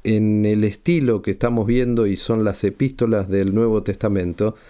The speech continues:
era un estilo de escritura griego en realidad,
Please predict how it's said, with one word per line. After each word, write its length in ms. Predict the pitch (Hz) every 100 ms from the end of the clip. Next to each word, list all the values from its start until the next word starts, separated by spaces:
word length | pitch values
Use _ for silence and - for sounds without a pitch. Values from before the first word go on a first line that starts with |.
| - -
era 160 | 131
un 140 | 143 135
estilo 440 | - - 147 143
de 100 | 117
escritura 1080 | 107 117 110 143 135 123 110 107 101 95 92 -
griego 600 | 107 131 160 139 104 101
en 100 | 98
realidad, 520 | 107 101 101 101 107